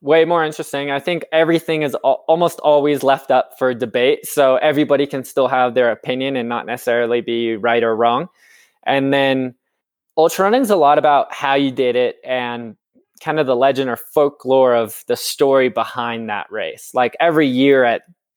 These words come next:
a specific race has its own story behind it that might have made it incredible, or even though it's a slower time, it's like, but this one was, like, truly the best effort and, and stuff like that. So, um, it's all kind of part of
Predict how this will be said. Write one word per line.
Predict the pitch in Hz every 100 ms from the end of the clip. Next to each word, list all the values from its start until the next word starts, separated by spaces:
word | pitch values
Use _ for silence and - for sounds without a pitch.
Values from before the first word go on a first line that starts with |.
| -
a |
specific | 120 - 135 - 143 127 -
race | 120 117 113
has | 123 110
its | 113 135
own | 127
story | 113 - - 139 123 117 104
behind | 95 107 117 113 107
it | 101 - 117
that | 110 - _ _ _ _ _ -
might | 127 127
have | 120
made | 127 123
it | 123 90
incredible, | 120 - 123 110 101
or | 107 104 - 107 101 101 _ _
even | 151 147 139
though | 135
it's | 127 120
a |
slower | 110 - 143 139 123
time, | 113 - 127 127 120 107
it's | -
like, | 104 104 _
but | - -
this | 131 123
one | 120 113
was, | 107 107
like, | 101 -
truly | - 143 123 113 107
the | 101
best | 92 107 -
effort | 110 104 107 101 -
and, | 110 110 101 120
and | 127
stuff | - 127 120
like | 113 -
that. | 104 101
So, | - 123 117 - _ _ _ _
um, | - 127 123 120 113
it's | 143 151
all | 143
kind | - 139
of | 135
part | - 113 117
of | 113 107